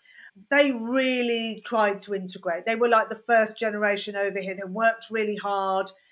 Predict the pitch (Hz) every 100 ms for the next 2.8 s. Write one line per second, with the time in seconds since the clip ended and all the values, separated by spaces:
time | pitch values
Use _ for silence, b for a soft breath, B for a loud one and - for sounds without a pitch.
0 | b - 208 208 247 233 226 214 - 220
1 | 196 - - 214 208 208 208 196 196 202
2 | 190 185 190 190 185 185 185 170